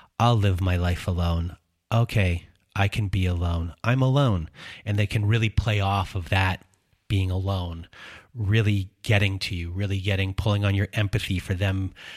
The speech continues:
not having anyone that loves them, that they will never have anyone that loves them. And again, that could play into your, your empathy-based guilt. A-, and this is something that can keep you in a situation instead of breaking up.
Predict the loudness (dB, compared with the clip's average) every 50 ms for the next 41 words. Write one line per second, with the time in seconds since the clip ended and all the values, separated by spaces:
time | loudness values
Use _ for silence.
0 | -20 -20 _ -18 -12 -10 -8 -4 0 2 2 2 2 2 2 0 0 0 -2 -2
1 | -2 -2 -2 -2 -4 -4 -6 -6 -4 -4 -4 -4 -4 -4 -4 -4 -4 -4 -8 -12
2 | -20 _ _ _ _ _ _ _ _ _ _ _ _ _ -6 -2 -2 0 0 0
3 | 0 0 0 0 0 2 2 4 4 4 4 4 2 2 0 0 0 0 0 0
4 | 0 0 0 -2 -2 -4 -6 _ _ -20 -20 -20 -20 -20 _ -6 -2 -2 0 0
5 | -2 -2 0 0 0 0 -2 -4 -4 -4 -4 -2 -4 -6 -8 -10 -18 -20 -20 -20
6 | -20 -18 -10 -6 -4 -2 -2 -2 0 0 0 2 2 0 0 -2 -2 -2 0 0
7 | 0 0 0 0 2 4 4 2 2 0 0 0 0 0 0 0 0 0 0 0
8 | 2 2 2 2 0 0 -2 -4 -8 -16 -20 -20 _ _ -6 -6 -4 -2 -2 -2
9 | -2 -2 -2 -2 -2 0 0 0 0 -2 -4 -4 -2 0 0 0 0 -4 -8 -14
10 | -14 -20 -16 -6 -2 -2 0 2 2 2 2 2 0 0 0 0 0 2 2 2
11 | 2 2 0 0 -2 -2 -4 -2 -2 -2 -2 0 0 2 2 2 2 2 0 0
12 | -2 -2 0 0 0 0 0 0 0 0 0 -2 -2 -2 -2 0 0 -2 -2 -2
13 | -2 -2 -2 -2 -4 -4 -4 -6 -6 -10